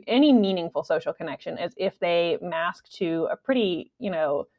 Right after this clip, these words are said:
high extent where they're having this completely other personality and other opinions that don't really align with their values. And I think that's where it can become destructive.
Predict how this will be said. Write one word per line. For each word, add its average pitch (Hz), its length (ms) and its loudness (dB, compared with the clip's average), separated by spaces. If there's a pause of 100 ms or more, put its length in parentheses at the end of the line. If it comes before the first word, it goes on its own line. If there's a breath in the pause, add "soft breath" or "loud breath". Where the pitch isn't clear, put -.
(280)
high 294 260 6
extent - 540 -2
where 180 200 4
they're 180 500 4 (440)
having 214 280 6
this 196 120 2
completely 226 800 4
other 180 200 6
personality 170 840 2
and 165 160 0
other 185 240 6
opinions 180 460 0
that - 180 -2 (120)
don't 185 200 2
really 185 220 2
align 165 460 2
with - 120 -6
their 147 140 -2
values. 170 580 0
And 170 100 -8
I 160 80 -6
think 170 160 -8
that's - 300 0
where - 140 2
it - 80 -6
can 196 120 -4
become 160 300 -6
destructive. - 640 -10